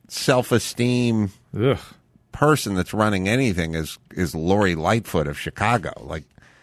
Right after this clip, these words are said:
Speaker 1: she makes, she says insane things, and then somebody questions her, and then she gets angry and then doubles down on it.
Speaker 2: Right.
Speaker 1: That's her, that's her deal. She seems like a, the most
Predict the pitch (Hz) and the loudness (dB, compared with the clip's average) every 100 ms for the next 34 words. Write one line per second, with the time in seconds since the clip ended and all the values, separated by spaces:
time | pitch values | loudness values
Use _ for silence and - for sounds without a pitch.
0 | _ _ _ - - 135 127 - - - | _ _ _ -6 0 2 2 -2 -8 -2
1 | 131 139 127 127 - 120 120 131 123 98 | 2 2 2 0 2 2 2 2 2 2
2 | 107 139 - 104 101 104 - 117 107 98 | 0 -4 -4 -2 0 0 0 0 0 -2
3 | - 127 139 - 85 98 85 92 - 101 | 0 2 2 -2 -2 -2 0 -2 -2 -2
4 | 98 95 - 90 98 - 101 131 113 85 | 0 -2 -4 -4 -2 0 0 2 2 0
5 | 80 90 - 95 92 90 95 92 82 110 | -2 -6 -2 0 2 2 2 0 0 2
6 | 127 110 69 58 - - 110 90 110 160 | 2 0 -4 -10 -16 -8 -4 -4 -6 -14
7 | _ _ _ _ _ _ _ _ _ _ | _ _ _ _ _ _ _ _ _ _
8 | 92 95 - 90 80 _ - 90 - 85 | -4 -2 0 0 -2 _ -6 -4 -2 0
9 | 76 127 - - _ _ - _ - - | 2 0 0 -8 _ _ -20 _ -20 -6
10 | 110 - - 101 95 90 90 76 87 95 | -6 -6 -4 -4 -4 -6 -6 -6 -2 -2
11 | 90 | -4